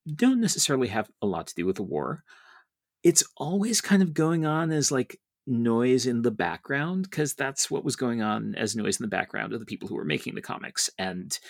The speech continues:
Stan Lee, who, uh, started out at Marvel as more, well, or Timely as it was then called, it had a bunch of different names, but was an intern for a while, was working the office,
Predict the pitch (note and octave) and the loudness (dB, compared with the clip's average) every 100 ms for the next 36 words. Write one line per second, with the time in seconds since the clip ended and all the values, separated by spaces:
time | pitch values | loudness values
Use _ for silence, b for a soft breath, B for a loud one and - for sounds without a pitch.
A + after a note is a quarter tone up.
0 | B B B _ - - _ - - G#2 | B B B _ -20 -20 _ -6 -2 -2
1 | G#2 D3 G#3+ F#3+ F3+ - B2+ A2+ G#2 - | 0 2 4 4 2 0 0 -2 -4 -4
2 | A#2 A2 - b b b - - - F#3+ | -4 -4 -10 b b b -4 -2 0 2
3 | G3 E3+ C#3 C#3 C3+ A#2+ A2 A2+ A2 A2 | 2 2 2 0 0 -4 -2 -2 -2 -2
4 | G2 - G#2+ G#2 F#2 - _ _ _ _ | -2 0 0 0 -4 -8 _ _ _ _
5 | _ B2 B2+ D#3+ C3+ G#2 G2+ G2+ - G2 | _ -8 -6 -4 -4 -4 -4 -4 -6 -8
6 | - G2+ G#2 G2 G2 - G2 F#2 - C3 | -4 -2 0 0 -2 -4 -6 -6 -4 0
7 | A#2 G#2 C#3+ C#3 A2 F2 G#2+ - - A2 | 0 0 0 -2 -2 -4 -6 -8 -6 -4
8 | - B B B - - G#2+ - G#2 G2+ | -4 B B B -10 0 0 0 -2 2
9 | G2 F#2+ - A#2 A2 F#3+ F3+ F3 C#3 B2+ | 2 2 0 -2 -4 -2 0 0 -2 -2
10 | B2+ A2 G2 G2+ G2+ - A2+ - - - | -4 -2 0 0 0 -4 -8 -8 -8 -10
11 | - - E3 D#3 B2+ A2+ - | -10 -6 -4 -2 0 2 2